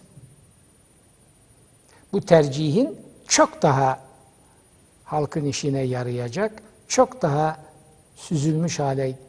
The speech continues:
gelen şeklidir. Onu yapan müştehitler de böyle bir şeye cevaz vermemiştir veya fakihler de. Kim cevaz vermiştir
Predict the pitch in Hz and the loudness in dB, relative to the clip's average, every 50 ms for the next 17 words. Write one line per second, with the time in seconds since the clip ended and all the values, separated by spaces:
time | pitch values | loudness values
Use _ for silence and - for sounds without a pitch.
0 | - - - - 143 135 135 135 131 117 110 - - - - - 117 - - - | -20 -10 -4 -2 0 0 2 0 0 -2 -6 -10 -14 -14 -12 -12 -12 -14 -16 -16
1 | 120 117 131 208 240 - - - - - - - _ _ _ _ _ _ _ _ | -14 -10 -8 -8 -8 -8 -12 -20 -20 -20 -20 -20 _ _ _ _ _ _ _ _
2 | - 202 226 262 339 311 269 226 - - 202 196 185 175 175 160 - - - 170 | 6 6 6 6 6 6 6 6 8 6 4 2 2 0 -2 -4 -4 -4 0 0
3 | 165 165 151 - - 190 196 165 147 147 123 139 135 127 131 127 113 110 - - | 0 0 0 0 2 4 4 4 4 0 0 0 -2 -2 -2 -6 -8 -10 -10 -10
4 | 127 117 113 104 113 104 104 101 101 95 - 110 101 95 98 98 95 95 - - | -10 -8 -8 -10 -10 -10 -12 -12 -14 -14 -14 -16 -16 -16 -16 -18 -16 -16 -16 -14
5 | - 123 117 117 123 123 120 113 - - 147 131 - 139 113 110 135 131 113 92 | -14 -12 -12 -10 -10 -10 -10 -8 -6 -6 -6 -4 -4 -4 -2 -2 -2 -2 -4 -6
6 | - - - - _ _ _ _ _ _ _ _ _ _ _ _ _ _ _ _ | -14 -20 -20 -20 _ _ _ _ _ _ _ _ _ _ _ _ _ _ _ _
7 | _ _ _ _ _ _ _ _ _ _ _ _ _ _ _ _ _ _ _ _ | _ _ _ _ _ _ _ _ _ _ _ _ _ _ _ _ _ _ _ _
8 | _ _ _ _ _ _ _ _ _ _ _ _ _ _ _ _ _ _ _ _ | _ _ _ _ _ _ _ _ _ _ _ _ _ _ _ _ _ _ _ _
9 | _ _ _ _ _ _ _ _ _ _ _ - - - 262 254 202 175 156 139 | _ _ _ _ _ _ _ _ _ _ _ -12 -6 -4 -4 -2 -2 -2 -2 -2
10 | 135 131 127 117 123 131 127 127 131 120 - - - 135 | -4 -6 -6 -8 -10 -10 -10 -10 -12 -12 -14 -14 -14 -14